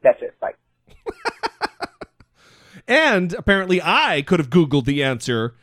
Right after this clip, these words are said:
Speaker 2: in order to answer your question. But what is the fun in that?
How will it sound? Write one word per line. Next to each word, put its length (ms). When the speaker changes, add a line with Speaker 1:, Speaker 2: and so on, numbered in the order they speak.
Speaker 2:
in 100
order 300
to 240
answer 380
your 160
question. 640
But 180
what 560
is 160
the 100
fun 520
in 220
that? 440